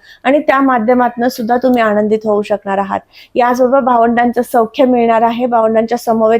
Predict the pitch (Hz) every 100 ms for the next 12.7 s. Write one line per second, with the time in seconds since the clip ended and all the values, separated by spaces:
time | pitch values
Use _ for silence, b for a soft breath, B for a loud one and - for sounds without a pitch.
0 | 226 226 220 220 220 214 214 220 220 226
1 | 226 208 247 302 262 240 233 226 226 247
2 | _ b b b 254 240 302 320 320 330
3 | 349 - _ _ _ _ _ _ - -
4 | - 285 269 302 302 - 254 254 269 247
5 | 254 277 262 240 240 262 262 254 247 311
6 | 320 294 285 262 247 233 233 226 208 214
7 | 214 254 247 240 233 240 - b b b
8 | - 277 320 330 320 359 _ - 247 277
9 | 277 220 233 269 285 262 240 233 240 220
10 | 220 220 233 214 233 254 254 254 226 262
11 | 254 220 226 240 240 226 226 240 254 233
12 | - 208 190 202 196 -